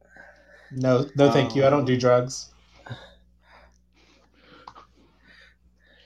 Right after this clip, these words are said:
Speaker 2: Yeah, Le-, Le-, Leon Saint Giovanni is, is, is what L S G stands for.
Speaker 1: Uh-huh.
Speaker 2: Um,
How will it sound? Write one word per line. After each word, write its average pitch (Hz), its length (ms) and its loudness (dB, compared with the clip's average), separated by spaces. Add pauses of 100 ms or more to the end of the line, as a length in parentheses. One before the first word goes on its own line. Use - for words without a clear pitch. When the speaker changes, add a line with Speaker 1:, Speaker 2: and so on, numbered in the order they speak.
(1200)
Speaker 2:
Yeah, 107 180 -2 (120)
Le-, 117 320 0
Le-, 139 320 8
Leon 147 680 8
Saint - 840 -2
Giovanni 127 680 0 (800)
is, - 300 -2
is, - 340 -10
is 151 140 -2
what 160 220 4
L 160 140 6
S 165 140 4
G 175 120 0
stands 170 380 2
for. 202 320 -4 (640)
Speaker 1:
Uh-huh. 135 600 6
Speaker 2:
Um, 127 520 -2